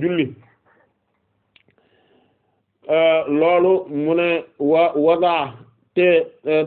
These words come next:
teg na, euh, Abu Ishaq mooy Abdullah ibn Amr as-Sabi'i al imam, euh, al-Kufi rahimahullahu ta'ala qalansuwatahu, maanaam mooy mbaxanaam fi salaati ci julli gi wa rafa'aha te mu yëkkati ko,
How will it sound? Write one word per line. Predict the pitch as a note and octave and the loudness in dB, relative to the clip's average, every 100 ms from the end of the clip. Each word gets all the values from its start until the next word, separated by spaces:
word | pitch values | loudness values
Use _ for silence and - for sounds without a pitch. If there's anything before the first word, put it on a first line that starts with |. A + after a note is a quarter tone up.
| D#3 | -2
teg | F#3+ | -2
na, | F3 C3 - _ _ _ - | -2 -4 -10 _ _ _ -2
euh, | D#3 E3 | 0 0
Abu | E3+ D#3+ D#3+ | 0 0 0
Ishaq | E3 E3 F#3 F3+ | -2 -4 -4 -4
mooy | D#3 D#3 | -6 -6
Abdullah | D3+ D#3+ E3 | -4 -4 -2
ibn | D#3+ | -2
Amr | D3+ D#3 D#3+ | -4 -4 -6
as-Sabi'i | D#3 D#3 D#3+ F3+ F#3 G3+ - _ _ - | -8 -8 -4 0 0 -2 -8 _ _ -10
al | E3 | -6
imam, | E3+ D#3+ E3+ - | -2 -2 -4 -2
euh, | D#3 D#3+ D#3+ | 0 2 2
al-Kufi | D#3 D3+ F3+ F3+ D#3+ | -2 -2 -4 -2 -4
rahimahullahu | D#3+ F#3+ F3 D#3+ D3 D#3+ D#3+ D#3+ | -4 -4 -6 -6 -4 -2 -2 -2
ta'ala | D#3+ D#3 F3 F#3 F#3 F#3+ - _ _ _ _ _ _ _ _ _ _ _ _ _ - | -2 -2 0 0 0 -4 -12 _ _ _ _ _ _ _ _ _ _ _ _ _ -2
qalansuwatahu, | F#3+ F#3+ F#3 F#3 F3+ F3+ E3 E3 D3 D#3+ D3+ - - - | 0 2 0 0 2 4 4 0 0 2 2 -2 -12 -10
maanaam | B2+ D#3 E3 | -6 -4 -2
mooy | E3 D#3+ | -2 -2
mbaxanaam | D#3 F#3 F#3+ E3 B2+ - _ _ | -2 -2 -2 -2 -6 -10 _ _
fi | F3+ F3+ | -10 -4
salaati | F3+ E3+ D3+ D#3 | -2 0 0 -4
ci | D3+ | -12
julli | D#3 F3+ E3+ | -8 -6 -6
gi | D#3 - _ _ | -8 -12 _ _
wa | B2 | -2
rafa'aha | D#3 F#3 F#3 D#3 D#3+ D#3+ E3+ F3 | 0 0 -2 -2 0 0 -2 -2
te | |
mu | D#3 | -2
yëkkati | D#3 E3 E3 D#3 | -2 -4 -8 -8
ko, | A#2+ | -10